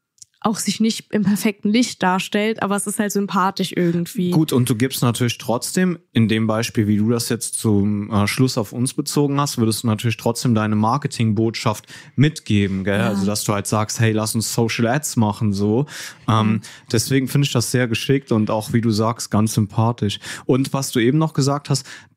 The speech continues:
Speaker 2: ähm, da sind wir wieder beim Thema Authentizität. Das spielt ja auch eine immer größere Rolle. Also lieber auch mal Content haben, der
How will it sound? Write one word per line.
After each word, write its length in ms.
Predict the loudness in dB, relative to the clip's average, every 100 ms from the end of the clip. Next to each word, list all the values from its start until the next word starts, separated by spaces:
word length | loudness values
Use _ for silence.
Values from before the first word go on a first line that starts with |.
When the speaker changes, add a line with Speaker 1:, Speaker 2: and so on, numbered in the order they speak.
| _ 0
Speaker 2:
ähm, 180 | 2 2
da 100 | 2
sind 240 | 2 2
wir 120 | 2
wieder 180 | 2 2
beim 240 | 0 0
Thema 420 | 0 2 4 2 2
Authentizität. 1080 | 0 0 0 0 -2 -2 -4 -2 0 0 0
Das 180 | -2
spielt 260 | -2 -2 0
ja 100 | 0
auch 240 | 0 0
eine 80 | 0
immer 260 | 4 2 2
größere 400 | 0 0 2 0
Rolle. 400 | 0 0 2 2
Also 260 | 0 0
lieber 280 | 0 0 0
auch 180 | -4 -2
mal 140 | -2
Content 520 | 0 0 2 2 0 0
haben, 320 | 0 2 2
der 300 | 4 2